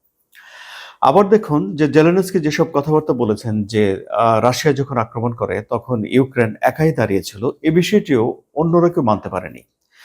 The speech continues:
কারণ আমরাও হোঁচট খেয়েছি কিছুটা, কারণ আমরা দেখেছি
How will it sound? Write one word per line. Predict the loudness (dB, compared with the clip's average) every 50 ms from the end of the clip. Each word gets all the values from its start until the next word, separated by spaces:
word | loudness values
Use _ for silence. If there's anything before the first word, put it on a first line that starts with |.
| -20 -20 _ _ 2
কারণ | 4 4 4 4
আমরাও | 4 4 4 4 4 2 2 2
হোঁচট | 0 -2 -2 -2 -2 -2 -4 -4 -6
খেয়েছি | -6 -6 -6 -8 -10
কিছুটা, | -10 -10 -8 -8 -8 -6 -8 -8 -10 -12 _ _ _ _ 2
কারণ | 4 6 6 6
আমরা | 4 4 2 2
দেখেছি | 2 2 0 0 0 -6 -4 -2 -2 0 -2 -2